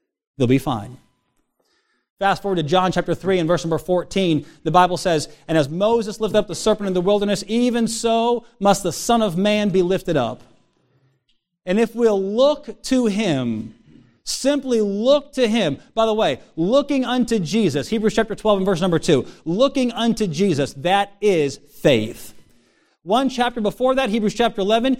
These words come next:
you have the definition of faith. The definition of faith is look, is, is, uh, the evidence of things hoped for.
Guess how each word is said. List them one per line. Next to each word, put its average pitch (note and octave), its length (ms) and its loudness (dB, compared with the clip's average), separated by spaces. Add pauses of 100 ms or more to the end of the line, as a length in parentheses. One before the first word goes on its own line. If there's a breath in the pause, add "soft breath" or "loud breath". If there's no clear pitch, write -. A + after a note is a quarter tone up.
(120 loud breath)
you G3+ 100 0
have G3 160 0
the F#3 80 -4
definition A3 640 -2
of D3 100 -2
faith. C3 200 0
The D3 60 -6
definition A3+ 580 0
of F3 100 -2
faith F#3 500 -2
is G#3 320 0
look, A3 420 -2
is, F3+ 260 -2
is, F3+ 360 -2 (180 soft breath)
uh, D#3+ 160 2
the E3+ 200 -2
evidence A#3 400 0
of F#3+ 100 -2
things G3 200 -2
hoped A3 280 2
for. G3 340 0